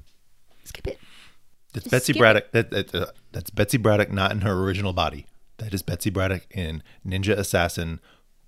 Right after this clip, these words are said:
Speaker 2: formerly Kanan's body.
Speaker 1: What did I just say? <laughs>
Speaker 2: Let me just say it quick.
Speaker 1: All
Speaker 2: Build,
Speaker 1: right,
Speaker 2: build
Speaker 1: fine.
Speaker 2: the foundation of understanding.
Speaker 1: Great. Now I'm just thinking, "Where's Betsy's body?" But I'm not gonna let myself go down that rabbit hole. Don't answer it.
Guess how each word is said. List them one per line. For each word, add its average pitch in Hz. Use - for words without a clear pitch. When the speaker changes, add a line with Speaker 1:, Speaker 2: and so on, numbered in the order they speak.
Speaker 2:
formerly 98
Kanan's 90
body. 73
Speaker 1:
What 208
did 247
I 190
just -
say? -
<laughs> -
Speaker 2:
Let 110
me 123
just 110
say 147
it 151
quick. -
Speaker 1:
All -
Speaker 2:
Build, 233
Speaker 1:
right, -
Speaker 2:
build 214
Speaker 1:
fine. 190
Speaker 2:
the 156
foundation 147
of 135
understanding. 101
Speaker 1:
Great. 214
Now 175
I'm 170
just 160
thinking, 156
"Where's 135
Betsy's 214
body?" -
But 143
I'm 139
not 151
gonna 202
let 160
myself 160
go 147
down 147
that 160
rabbit 170
hole. 156
Don't 151
answer 156
it. 151